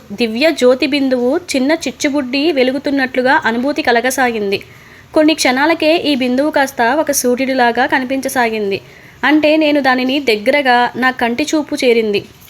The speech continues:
మరికొద్దిసేపటికి ఈ జ్యోతి బిందువుగా కనపడసాగింది. అంటే, నేను దానికి దూరంగా ఉన్నాను.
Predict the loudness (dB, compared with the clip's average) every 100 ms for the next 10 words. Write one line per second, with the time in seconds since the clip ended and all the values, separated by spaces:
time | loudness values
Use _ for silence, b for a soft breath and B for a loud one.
0 | -4 0 2 0 -2 0 0 0 -2 -2
1 | -2 0 -2 2 2 2 0 0 2 2
2 | 2 0 -2 -2 0 0 0 -2 -4 B
3 | B B B 0 4 4 4 4 2 2
4 | 0 -2 -2 2 2 2 2 0 0 0
5 | 0 -2